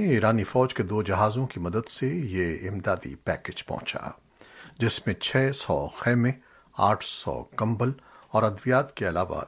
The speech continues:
ईरानी हिलाल अहमर तंजीम के वर्कर्स और डॉक्टर्स भी अफगानिस्तान पहुंचे हैं। अफगानिस्तान में पाकिस्तान के सफीर का कहना है कि अल खिदमत फाउंडेशन ने जलजला मुतासरीन के लिए इमदादी सामान के पांच ट्रक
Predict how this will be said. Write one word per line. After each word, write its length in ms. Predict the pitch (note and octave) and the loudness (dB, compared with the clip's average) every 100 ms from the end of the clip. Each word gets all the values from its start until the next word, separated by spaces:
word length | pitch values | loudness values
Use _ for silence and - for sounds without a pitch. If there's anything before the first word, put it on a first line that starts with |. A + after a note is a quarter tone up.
| G#2 | -4
ईरानी 380 | A2 A#2+ C#3 C#3 | 0 0 0 -2
हिलाल 400 | - F#2+ F2 F2 | -2 -2 0 -2
अहमर 220 | F2+ F#2 - | -2 -6 -4
तंजीम 400 | F#2 F2 A#2 A2 | -4 -2 -2 -2
के 140 | - | -2
वर्कर्स 680 | C2+ F#2+ A#2 B2+ A2 - - - - - - | -4 -4 0 2 2 -2 -8 -14 -20 -20 -6
और 240 | - F2 - | -2 -2 0
डॉक्टर्स 540 | A#2 - - A2 - - | -2 -2 -6 -8 -8 -14
भी 360 | - D2+ E2+ - | -10 -8 -10 -10
अफगानिस्तान 800 | F#2 - F#2+ F2 D#2 - C#2 C#2+ - | -10 -4 -4 -4 -6 -6 -6 -6 -8
पहुंचे 320 | D#2+ - - | -8 -8 -10
हैं। 420 | - C2+ - - - _ _ _ _ _ - _ _ _ _ _ - | -10 -10 -12 -14 -20 _ _ _ _ _ -20 _ _ _ _ _ 2
अफगानिस्तान 600 | C3 C#3 D#3+ D3+ F3 F3 | 4 6 6 4 2 4
में 100 | C3+ | 6
पाकिस्तान 540 | C3+ B2+ B2 C#3+ C#3 | 6 4 4 4 4
के 100 | B2+ | 2
सफीर 380 | - D3 C3+ B2+ | 0 0 2 2
का 120 | B2 | 2
कहना 280 | A#2+ A#2+ B2 | 2 4 4
है 200 | A2+ C3+ | 2 0
कि 160 | G3+ A2 | 0 0
अल 100 | F#2+ - | 0 -2
खिदमत 300 | A#2 C3+ - | -4 -4 -4
फाउंडेशन 720 | - G#2 G2+ G2+ A#2 - C#3+ - | -2 -2 -2 -2 -2 -2 -4 -6
ने 200 | C#2 - _ - - - G#2+ | -8 -12 _ -20 -20 -10 2
जलजला 440 | A#2+ B2 C#3+ C#3+ | 4 6 6 6
मुतासरीन 680 | C3 A2 A2 - - C3+ D3 | 6 6 4 4 -2 0 0
के 120 | B2+ A#2 | 0 -2
लिए 320 | A#2 C3+ E3+ | 0 0 2
इमदादी 360 | G#2 G#2 F#2+ | 2 0 0
सामान 420 | F2+ G2+ G#2 A2+ G#2+ | -2 0 2 0 -2
के 60 | F2+ - | -6 0
पांच 300 | B2 B2 - - | 4 4 2 -4
ट्रक 300 | C3 C3+ | -4 -4